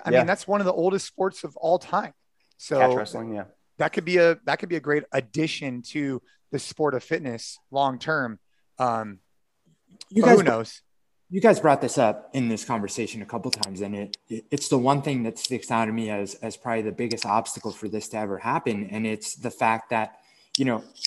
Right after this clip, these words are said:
Speaker 3: a lot of the events that they're taking place in, there's a danger element to it, right? You can pop an Achilles, you can do whatever, doing box jumps, you can hurt your shoulder doing a muscle up.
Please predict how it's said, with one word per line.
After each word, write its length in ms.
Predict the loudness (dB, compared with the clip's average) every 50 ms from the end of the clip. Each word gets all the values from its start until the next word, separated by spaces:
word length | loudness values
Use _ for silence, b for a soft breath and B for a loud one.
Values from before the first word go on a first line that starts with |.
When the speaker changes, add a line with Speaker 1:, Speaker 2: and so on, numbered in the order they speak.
| -8 -8 -14 _ 2
Speaker 3:
a 80 | 4
lot 220 | 6 6 6 6 6
of 80 | 6
the 100 | 6 6
events 440 | 4 4 2 0 0 -2 -4 -8 -6 -4
that 200 | -4 -2 0 0
they're 240 | 0 2 2 0
taking 360 | -2 -2 -2 -2 -2 -2 -6 -8
place 340 | -6 -4 -4 -4 -4 -6
in, 220 | -8 -6 -6 -4 0
there's 200 | 2 2 2 0
a 60 | -2
danger 420 | -4 -2 -2 -2 -2 -4 -4 -4
element 380 | -4 -4 -4 -6 -8 -12 -14 -10
to 180 | -6 -4 -2 -2
it, 40 |
right? 260 | 0 0 0 0 0 -2 -4 -6
You 60 | -6
can 120 | -8 -6
pop 260 | 2 4 4 4 4
an 80 | -2 -8
Achilles, 560 | -4 4 6 6 6 8 6 4 4 2 0
you 80 | -4 -6
can 100 | -6 -6
do 140 | -4 -4 -2
whatever, 420 | 0 0 0 0 2 0 0 0
doing 300 | 0 -2 -4 -6 -8 -10 -4 0
box 320 | 0 0 0 -2 -4 -4
jumps, 500 | -2 -2 0 -2 -2 -4 -6 -10 -14 -14
you 80 | -12 -12
can 120 | -12 -14 -6 -4 -4
hurt 120 | -4 -4
your 100 | -8 -10
shoulder 300 | -10 -8 -8 -6 -6 -6
doing 200 | -8 -8 -10 -10
a 40 | -6
muscle 340 | -2 -2 -2 -2 0 0 0
up. 320 | 0 0 -2 -4 -10 _